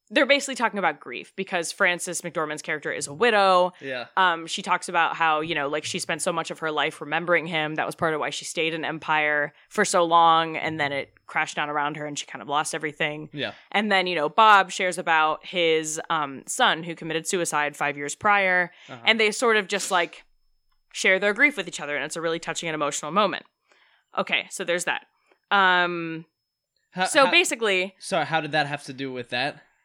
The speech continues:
Speaker 1: because after that scene was shot, um, Bob went up to Frances McDormand and was like, "Hey, you know, I really appreciate you trusting me enough to tell me that story." And Frances was like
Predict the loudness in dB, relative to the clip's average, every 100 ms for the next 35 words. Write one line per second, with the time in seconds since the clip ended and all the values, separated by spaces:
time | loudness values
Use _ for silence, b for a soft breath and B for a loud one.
0 | _ -4 0 6 6 6 2 -4 -12 _
1 | _ 2 4 4 2 4 4 2 -2 0
2 | 0 0 -2 -4 -2 -4 0 4 6 6
3 | 2 -4 -16 _ _ _ _ 2 6 6
4 | 6 2 -4 -10 -14 _ _ -12 4 6
5 | 8 8 8 4 0 0 -2 -2 -2 -2
6 | -6 0 2 2 2 0 0 0 -2 -8
7 | -2 2 2 0 0 0 0 0 -2 -4
8 | -6 -6 -6 -4 -4 -4 -6 -6 -6 -8
9 | -4 -2 -2 -6 -10 _ _ -8 -2 -2
10 | -2 0 2 2 0 -2 -2 -2 -4 -4
11 | -4 -4 -8